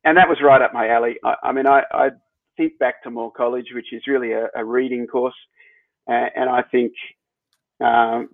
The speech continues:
the, the things that I remember was my study group, um, and thrash-, thrashing things out. And, uh, I'm someone that if Moore College went to, um,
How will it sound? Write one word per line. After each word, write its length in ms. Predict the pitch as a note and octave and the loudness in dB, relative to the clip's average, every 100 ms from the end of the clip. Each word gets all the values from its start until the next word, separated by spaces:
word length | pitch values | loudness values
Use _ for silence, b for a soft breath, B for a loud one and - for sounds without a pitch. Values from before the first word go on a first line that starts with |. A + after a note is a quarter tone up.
| - | -8
the, 160 | B2 - _ - | -8 -8 _ -6
the 80 | B2+ | 2
things 220 | D#3+ C#3+ B2 | 6 6 6
that 100 | B2+ | 6
I 140 | B2 | 6
remember 560 | A#2 A#2+ B2+ B2+ A#2+ A#2 | 6 2 0 2 2 2
was 140 | B2 A#2 | -2 -4
my 160 | B2 A2+ - - | 0 0 -2 -2
study 320 | C3+ B2+ B2 | 0 0 -2
group, 320 | B2 B2 B2+ - - _ b b b - | 0 0 0 -8 -20 _ b b b -6
um, 440 | A2+ A2 G#2+ G#2+ | -2 0 0 -2
and 80 | G2+ - | -6 0
thrash-, 280 | C#3 C3 - _ _ _ - | 0 0 -10 _ _ _ 0
thrashing 340 | B2+ - B2 | 0 0 -6
things 220 | B2+ B2 A2 | -4 -6 0
out. 280 | A#2 B2 - | 2 2 0
And, 200 | B2 - - _ _ - | -10 -10 -16 _ _ -2
uh, 140 | C#3+ C#3+ | 0 2
I'm 180 | F3 F3 - | 4 2 2
someone 300 | D3 B2+ A#2+ | 2 4 2
that 140 | A#2 _ - | -2 _ -14
if 140 | C3 - | -14 -8
Moore 160 | D3 B2+ | -4 -2
College 300 | C3+ B2 A#2 | -2 -2 -4
went 260 | A#2 A#2 A#2 - | -8 -8 -8 -10
to, 260 | A#2+ A2+ A2+ | -8 -6 -6
um, 300 | A2+ A#2 | -6 -8